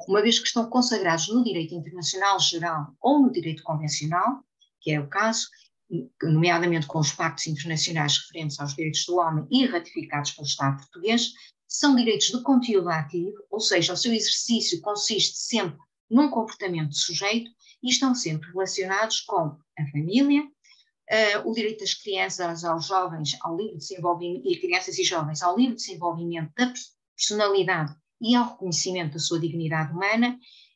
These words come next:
e o direito de participação de acordo com a sua idade e maturidade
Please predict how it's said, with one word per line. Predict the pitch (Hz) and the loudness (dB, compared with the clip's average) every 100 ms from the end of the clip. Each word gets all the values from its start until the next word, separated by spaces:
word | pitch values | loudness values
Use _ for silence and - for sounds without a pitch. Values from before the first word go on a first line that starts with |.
| _ | _
e | 233 262 - - | 2 2 -2 -8
o | |
direito | - 175 185 - 185 | -6 -4 -4 -6 -10
de | 190 | -8
participação | 240 240 - 190 165 147 190 196 196 | -8 -8 -8 -6 -4 -6 -4 -4 -2
de | 185 | 0
acordo | 185 - 208 208 | 0 0 -2 -2
com | - | -6
a | 214 | -6
sua | - 208 | 2 2
idade | 190 160 160 | 2 0 0
e | |
maturidade | 175 170 165 175 165 170 | -4 -6 -2 0 2 0